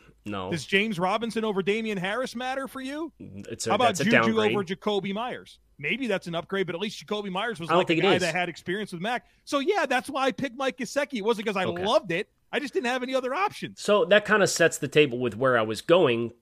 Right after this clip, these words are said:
Speaker 1: Coming into the draft, like, we could talk about, okay, competent scheme change,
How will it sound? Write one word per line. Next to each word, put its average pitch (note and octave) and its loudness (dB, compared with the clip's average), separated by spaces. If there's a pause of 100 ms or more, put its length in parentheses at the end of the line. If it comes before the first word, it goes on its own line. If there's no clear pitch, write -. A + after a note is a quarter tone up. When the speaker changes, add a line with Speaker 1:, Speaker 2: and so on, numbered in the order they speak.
(160)
Speaker 1:
Coming A3+ 6
into G3+ 4
the C#3+ 0
draft, B2 0 (640)
like, C#3+ 2
we G3+ 2
could - 2
talk E3 4
about, B2+ 4
okay, C3 6
competent C#3+ 2
scheme C3+ 4 (120)
change, A#2 2